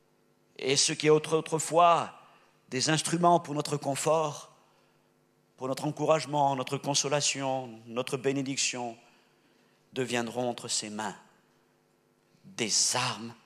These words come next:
offensives et défensives. Des casques, des boucliers, des cuirasses, des épées, des lances, des flèches de pointe.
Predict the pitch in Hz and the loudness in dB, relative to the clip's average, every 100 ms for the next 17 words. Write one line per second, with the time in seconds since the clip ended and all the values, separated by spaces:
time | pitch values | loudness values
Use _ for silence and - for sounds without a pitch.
0 | _ _ _ _ _ 151 143 120 113 - | _ _ _ _ _ -6 -4 -4 -4 -4
1 | 104 104 - _ _ _ - 185 175 - | -6 -12 -16 _ _ _ -8 -8 -8 -10
2 | 151 - - 156 - - _ _ _ - | -8 -8 -8 -18 -20 -20 _ _ _ -20
3 | - - _ 107 - 104 - - - - | -20 -20 _ -4 -2 0 -2 -4 -10 -10
4 | 95 - 120 110 87 - - 107 - 110 | -10 -8 -8 -8 -8 -14 -12 -10 -6 -4
5 | 107 - - 120 117 120 117 101 - - | -4 -6 -6 -2 -2 -2 -4 -6 -12 -4
6 | 123 127 120 - - - 104 - 113 104 | -2 0 0 -2 -6 -8 -6 -4 -2 -4
7 | - 104 - 80 - - | -4 -8 -8 -14 -12 -14